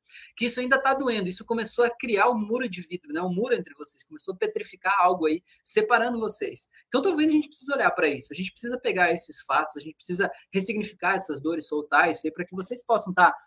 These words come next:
felizes e tranquilos, independente se vai ficar junto ou não, né? É, isso, isso não, não vem ao caso agora, né? Isso não depende da gente decidir. O que depende da gente é entregar o nosso melhor, né? Fazer o melhor pra gente tá bem.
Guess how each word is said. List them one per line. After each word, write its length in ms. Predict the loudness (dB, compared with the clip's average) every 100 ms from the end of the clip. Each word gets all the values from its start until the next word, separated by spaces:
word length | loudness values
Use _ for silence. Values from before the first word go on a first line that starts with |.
| _
felizes 480 | 4 4 4 0 -2
e 40 |
tranquilos, 440 | -4 -4 -4 -2 -2
independente 600 | 0 2 4 4 0 -8 _ _
se 160 | -4 -2
vai 460 | 6 8 10 6 2
ficar 420 | -6 4 6 6
junto 420 | 0 -2 -4 -4
ou 300 | 0 2 2
não, 240 | 0 -2 -16 -6
né? 240 | -2 -2 -4 _
É, 460 | -4 -2 -2 -4 -8 _ -16
isso, 380 | -2 0 2 2
isso 260 | -2 -6 -8
não, 220 | -6 -6
não 160 | -2 2
vem 140 | 4
ao 100 | 6
caso 320 | 10 10 10
agora, 300 | 4 4 2
né? 140 | 0 -4 -6 -10
Isso 120 | -4
não 80 | 2
depende 340 | 2 2 0
da 140 | 2 4
gente 340 | 4 2 -2
decidir. 400 | -6 -8 -18 -20 _ _ -16
O 60 |
que 100 | -2
depende 380 | -2 0 -4 0
da 180 | 0 0
gente 420 | 0 -4 -4 -2
é 80 | -2
entregar 400 | -2 0 2 2
o 60 |
nosso 220 | 0 -4 -4
melhor, 280 | 0 0
né? 120 | -2 -10
Fazer 140 | -10
o 60 | -4
melhor 200 | 0 0
pra 140 | -2
gente 180 | -6 -4
tá 140 | -2 -2
bem. 180 | -2